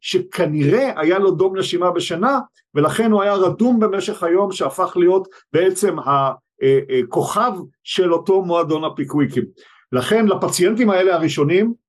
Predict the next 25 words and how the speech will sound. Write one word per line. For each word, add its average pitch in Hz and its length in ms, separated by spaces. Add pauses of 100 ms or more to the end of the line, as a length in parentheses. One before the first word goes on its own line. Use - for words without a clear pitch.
קראו 147 300
הפציינטים 156 680 (120)
הפיקוויקים. 135 800
יש 165 200
לי 196 80
מאמר 170 540 (220)
שכותב 143 1200 (340)
מי 214 280
היה 226 240
הראשון 208 460
שהשתמש 180 520
במילה 165 360
פיקוויקים 180 840 (260)
על 143 140
מנת 180 260
לתאר 170 380
חולי 156 340
דום 151 280
נשימה 147 300
בשינה, 160 360
עשיתי 185 320
על 151 80
זה 151 100
מחקר 143 320
היסטורי. 127 500